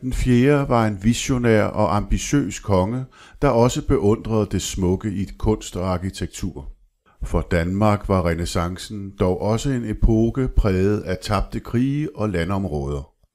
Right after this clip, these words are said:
Selvom Danmark under Christian den Fjerde tabte mange krige, er han gået over i historien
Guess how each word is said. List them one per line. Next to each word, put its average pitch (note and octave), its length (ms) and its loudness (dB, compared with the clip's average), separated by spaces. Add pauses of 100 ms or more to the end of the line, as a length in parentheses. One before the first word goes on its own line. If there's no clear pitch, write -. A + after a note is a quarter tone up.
(140)
Selvom E2 420 0
Danmark F2+ 520 0
under D#2+ 220 -2
Christian D#2 500 -6
den D#2+ 80 -14
Fjerde F2 400 -2
tabte F2 520 0
mange F2 360 0
krige, G#2 500 0 (440)
er A#2 100 0
han A#2+ 160 0
gået A#2+ 300 4
over C3+ 320 0
i B2+ 120 0
historien B2 760 0